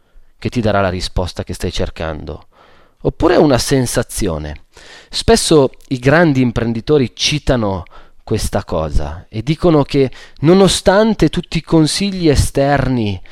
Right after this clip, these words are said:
logici da parte dei loro consiglieri, da parte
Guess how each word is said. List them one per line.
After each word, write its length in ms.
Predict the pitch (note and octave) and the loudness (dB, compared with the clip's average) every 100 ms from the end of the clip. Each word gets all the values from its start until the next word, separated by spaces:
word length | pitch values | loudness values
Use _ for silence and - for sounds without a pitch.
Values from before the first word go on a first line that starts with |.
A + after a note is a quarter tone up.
| - - - _ _ _ _ _ - | -20 -20 -20 _ _ _ _ _ -6
logici 840 | B2 G#3+ F3 B2 - - F#2 D#2+ - _ _ _ _ _ _ | 4 4 4 0 -4 -4 -4 -8 -14 _ _ _ _ _ _
da 160 | - - | -4 2
parte 280 | E3 D#3 | 2 4
dei 140 | C#3+ C3+ | 4 4
loro 240 | C#3 C#3 | 4 2
consiglieri, 800 | - C3 A#2+ B2 G2 C3+ B2+ G2 | 2 0 0 -4 -2 0 0 0
da 120 | F#2 | -6
parte 480 | - A#2 - A#2 | -4 -4 0 -2